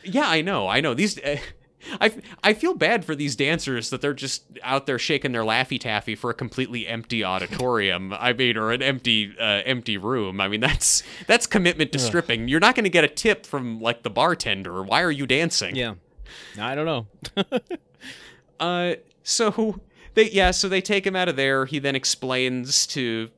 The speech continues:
Speaker 1: Marty and Nancy that, "Oh, I, I called the government. They're probably gonna come and, and capture me to kill me any minute now."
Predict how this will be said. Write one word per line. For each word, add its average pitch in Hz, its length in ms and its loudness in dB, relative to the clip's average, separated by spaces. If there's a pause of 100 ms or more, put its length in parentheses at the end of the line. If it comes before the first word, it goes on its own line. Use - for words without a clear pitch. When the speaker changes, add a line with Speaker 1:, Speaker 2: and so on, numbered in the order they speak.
Speaker 1:
Marty 120 480 2
and 110 160 -4
Nancy 113 520 0
that, 107 260 -2
"Oh, 185 220 6
I, 127 260 6
I 143 160 2
called 151 340 -2
the 156 60 -4
government. 139 540 0 (120)
They're 135 160 0
probably 151 480 -2
gonna 156 160 0
come 156 300 -2
and, 143 320 -6
and 147 280 0 (220)
capture 175 420 2
me 175 140 0
to 160 80 0
kill 190 340 0
me 143 280 2
any 156 260 0
minute 156 320 -2
now." 110 400 0